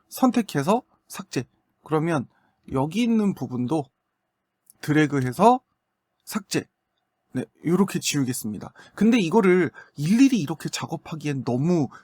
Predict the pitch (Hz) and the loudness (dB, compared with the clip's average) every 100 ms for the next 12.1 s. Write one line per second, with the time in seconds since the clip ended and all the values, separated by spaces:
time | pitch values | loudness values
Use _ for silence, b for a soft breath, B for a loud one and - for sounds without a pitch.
0 | B - 151 147 269 247 190 143 123 120 | B -8 -2 4 6 4 2 -2 -2 -4
1 | 110 113 123 120 _ _ _ _ _ _ | -4 -4 -6 -8 _ _ _ _ _ _
2 | _ - 139 165 180 160 135 139 135 - | _ -6 0 2 2 2 0 0 0 4
3 | 196 175 131 135 131 185 170 151 113 120 | 4 4 0 0 -2 -4 -4 -4 -4 0
4 | 185 - _ _ _ _ _ - 156 - | 0 0 _ _ _ _ _ 0 0 4
5 | 151 254 - _ - - 294 269 269 - | 4 4 0 _ -6 0 0 0 -2 0
6 | 202 185 131 123 123 196 - _ _ _ | 0 0 0 0 2 0 0 _ _ _
7 | _ _ _ _ _ _ _ - _ _ | _ _ _ _ _ _ _ -20 _ _
8 | _ _ _ - 139 - 147 170 196 151 | _ _ _ -4 -4 -2 0 2 2 2
9 | 120 127 156 156 - _ - 170 196 139 | 2 2 0 0 -2 _ -2 2 4 4
10 | 110 131 147 170 208 - - 127 139 - | 0 0 2 2 2 0 -6 -2 2 4
11 | 269 - 226 - - 156 143 - 117 120 | 4 2 -4 -4 -4 -4 -4 -4 -2 2
12 | 214 | 2